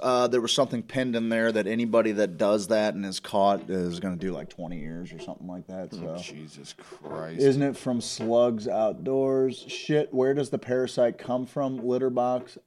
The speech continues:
Speaker 1: outdoors, mice? Uh, yeah, sure. I think all of the above. I actually think it's from the litter box. That's why they say, you know, if a
Speaker 2: Hmm.
Speaker 1: mom is pregnant,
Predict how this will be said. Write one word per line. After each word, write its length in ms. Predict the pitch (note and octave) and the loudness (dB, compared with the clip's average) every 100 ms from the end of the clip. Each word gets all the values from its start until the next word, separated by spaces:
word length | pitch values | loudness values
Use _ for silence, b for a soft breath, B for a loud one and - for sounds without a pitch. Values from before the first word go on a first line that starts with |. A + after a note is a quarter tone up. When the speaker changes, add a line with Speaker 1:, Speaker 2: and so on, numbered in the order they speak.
| - | -2
Speaker 1:
outdoors, 720 | A#2 G#2+ A#2 A#2+ B2 B2 - | 0 0 0 0 0 0 -4
mice? 580 | G2+ A2 A#2 A#2+ - - - | -6 -4 -2 -2 -6 -14 -2
Uh, 1080 | B2 C3 B2+ B2+ B2+ B2+ B2+ B2+ B2+ C3 C3 | 4 8 8 8 8 8 10 10 8 8 6
yeah, 120 | G3 A3 | 2 -2
sure. 220 | - - _ _ _ - | -4 -6 _ _ _ -2
I 60 | |
think 180 | B2+ F#3 | 2 8
all 180 | C3 C3+ | 10 8
of 60 | A2+ | 6
the 80 | G#2+ | 2
above. 280 | G#2 A2 - | 6 6 10
I 120 | D#3+ | 10
actually 240 | - D#3+ | 10 6
think 220 | - C3+ | 6 2
it's 140 | G#2 - | 2 2
from 200 | G#2+ F#2+ | 2 2
the 40 | |
litter 220 | E2+ F2 | 2 0
box. 320 | E2 D#2+ F2 - | 0 -2 -2 -4
That's 180 | G2+ | -4
why 80 | G#2+ | 0
they 120 | F#2+ | -2
say, 360 | F2+ G2 F2+ F2 b b b - | -2 -2 -2 -2 b b b -4
you 80 | G2 | 0
know, 140 | F2+ | 2
if 80 | F2+ | 4
a 120 | F2+ | 4
Speaker 2:
Hmm. 120 | F2+ | 4
Speaker 1:
mom 300 | F#2 G2 F#2+ | 0 0 0
is 120 | F2 | -2
pregnant, 520 | - - F2 E2+ D#2 | -6 -4 -4 -2 -8